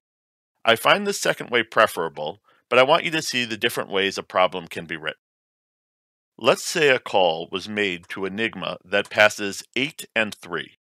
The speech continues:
Eight gets passed to the parameter a, and three gets passed to the parameter z. A frame gets pushed onto the stack. A equals z is false, so we continue on.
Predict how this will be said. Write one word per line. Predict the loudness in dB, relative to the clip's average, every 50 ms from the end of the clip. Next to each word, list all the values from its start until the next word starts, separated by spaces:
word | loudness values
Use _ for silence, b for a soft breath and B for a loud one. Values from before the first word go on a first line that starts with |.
| _ _ _ _ _ _ _ _ -2
Eight | -2 -2 -2 -4 -6
gets | -8 -8 -8
passed | -8 0 4 6 6 6 6 2 -2 -6
to | -12 -12
the | -14
parameter | -10 -4 -2 0 2 2 2 2 0 -2 -2 0 2
a, | 2 2 2 -2 -6 -10 -14 _ _ _ _ _ _ _
and | -4 -4 -4 -4
three | -2 0 0 0
gets | 2 0 -2 -2
passed | -2 2 4 6 6 6 4 2
to | -4 -8
the | -8 -8
parameter | -4 -2 0 0 0 0 -2 -4 -6 -6
z. | -6 -6 -8 -8 -8 -10 -12 -16 _ _ _ _ _ _ _ _ _ _ _ _ _ _ _ _
A | -4 -4
frame | -2 4 6 6 6 6 4 2
gets | -2 -4 -6 -6 -6
pushed | -6 -2 -2 -2 -2 -4 -6 -2
onto | 0 0 0 0 -2 -6
the | -8 -6
stack. | -6 -2 2 2 2 2 2 -4 -12 -20 -20 _ _ _ _ _ _ _ _ _ _ _ _ _ _ _ _ 0
A | 2 2 2 2 0 -4
equals | -6 -6 -4 -2 -2 -2 -2 -2
z | -2 0 2 2
is | 0 0 -2
false, | 0 2 2 2 2 2 -2 -6 -10 -12 -14 -16 _ _
so | -12 -8 -6
we | -6 -6
continue | -6 -8 -8 -8 -8 -6 -4 -4 -2
on. | -2 -2 -4 -6